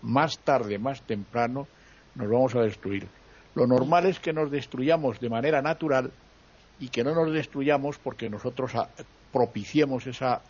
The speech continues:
destrucción. Y eso lo sabe el ambientalismo. Y el ambientalismo dice, "No, no, es que es el clima. Entonces hay que hacer esto y esto y esto y esto". Es una ideología.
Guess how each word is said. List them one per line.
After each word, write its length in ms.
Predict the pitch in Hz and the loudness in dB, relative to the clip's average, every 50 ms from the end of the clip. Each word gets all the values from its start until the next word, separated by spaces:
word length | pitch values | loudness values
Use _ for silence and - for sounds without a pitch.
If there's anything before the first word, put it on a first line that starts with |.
| _ _ _ 98 | _ _ _ -8
destrucción. 720 | 107 113 107 - - - 95 92 95 - - 90 80 - - - _ - - _ _ _ - - - - - | -6 -6 -6 -8 -12 -16 -16 -16 -14 -14 -12 -12 -12 -12 -16 -20 _ -20 -20 _ _ _ -20 -20 -20 -20 -8
Y 100 | - 226 | 0 2
eso 140 | 226 208 240 | 4 6 6
lo 100 | 220 185 | 6 6
sabe 220 | 151 170 180 180 175 | 4 4 4 4 4
el 80 | 160 | 4
ambientalismo. 680 | 151 143 135 127 117 110 110 113 117 123 104 101 107 107 | 4 2 2 -2 -4 -2 -4 -4 -4 -4 -6 -6 -6 -4
Y 80 | 110 | -2
el 60 | 117 123 | 0 0
ambientalismo 540 | 127 143 147 147 156 160 175 202 185 170 | 0 0 -2 -2 0 0 0 0 0 -2
dice, 220 | 151 135 123 135 143 | -2 -2 -4 -2 -2
"No, 100 | 160 160 | -2 0
no, 160 | 156 160 156 | 2 0 0
es 100 | 139 - | 0 -2
que 140 | - - 170 | -4 -4 -4
es 120 | 156 - | -4 -2
el 120 | 165 139 127 | -4 -6 -4
clima. 320 | - 139 127 110 107 101 | -4 -4 -4 -2 -2 -4
Entonces 420 | 101 113 - 156 160 156 180 165 - - - - - - | -6 0 2 2 2 2 -2 -4 -4 -8 -16 -20 -20 -2
hay 140 | - 131 165 | 0 0 0
que 100 | 175 - 175 | 2 0 0
hacer 200 | - 151 131 160 | 0 0 0 0
esto 280 | 156 - - - 101 107 | -2 -2 -6 -8 -4 0
y 100 | 117 143 | 0 0
esto 260 | 156 - - - 107 | 0 0 -2 -6 -4
y 120 | 113 123 147 | -2 -2 -2
esto 240 | 135 - - 110 | -2 -4 -6 -4
y 100 | 110 123 123 | -2 -2 -2
esto". 260 | 113 - - - - - - - - - - - - _ _ _ _ _ - - - - - - - - - - - | -4 -4 -10 -18 -18 -18 -20 -20 -20 -20 -20 -20 -20 _ _ _ _ _ -20 -20 -20 -20 -20 -20 -20 -20 -20 0 2
Es 280 | 151 170 - - - - _ _ _ _ _ _ _ | 2 2 2 0 -8 -14 _ _ _ _ _ _ _
una 260 | - 202 196 147 123 | 0 0 2 2 0
ideología. 680 | 107 101 98 101 98 95 101 - - - 98 92 87 87 | -2 -2 -2 -4 -4 -6 -6 -8 -6 -6 -6 -8 -8 -12